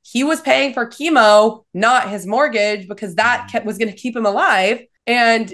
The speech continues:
Speaker 1: he went to, you know, go start, once he got back on track, he looked and he was like, "I'm so far behind. I have all these arrears. I have all these late fees.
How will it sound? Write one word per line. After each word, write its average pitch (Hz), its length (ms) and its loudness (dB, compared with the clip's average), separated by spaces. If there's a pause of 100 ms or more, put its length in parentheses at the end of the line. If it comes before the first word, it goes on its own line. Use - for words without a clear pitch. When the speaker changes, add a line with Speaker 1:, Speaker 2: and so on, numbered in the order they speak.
Speaker 1:
he 226 460 -4
went 214 300 0
to, 220 240 0
you 202 80 -4
know, 190 160 2
go 202 300 2
start, 202 520 -2
once 202 220 -6
he 202 80 -6
got 190 180 0
back 196 180 0
on 196 140 -2
track, 285 460 -2 (220)
he 240 180 -8
looked 262 260 -2
and 254 80 -4
he 233 80 -2
was 208 120 -6
like, 208 160 -2
"I'm 226 140 -2
so 226 240 -4
far 254 180 0
behind. 196 520 -2 (240)
I 190 60 -6
have 208 220 -6
all 233 220 4
these 247 200 -2
arrears. 170 480 -2
I 185 80 2
have 185 220 -2
all 247 200 2
these 220 220 -8
late 175 240 -6
fees. 175 320 -4